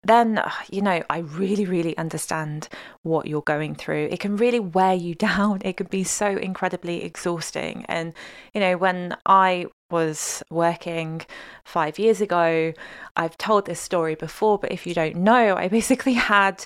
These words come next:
a bit of a breakdown because I didn't know what I was doing. I didn't know what I wanted. And I was really struggling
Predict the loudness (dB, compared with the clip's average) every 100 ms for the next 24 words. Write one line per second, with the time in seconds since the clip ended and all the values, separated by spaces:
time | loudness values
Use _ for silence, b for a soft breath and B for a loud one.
0 | -6 4 4 4 4 6 6 2 0 -2
1 | -4 0 4 6 4 2 0 4 6 6
2 | 4 0 -2 -2 -2 -4 -2 -2 2 4
3 | 4 2 0 -4 -6 -6 -6 -6 -6 -10
4 | B B B B -4 -2 0 -2 -2 -4
5 | -4 4 4 4 2 -4 -8 _ -4 2
6 | 4 4 2 0 -4 -10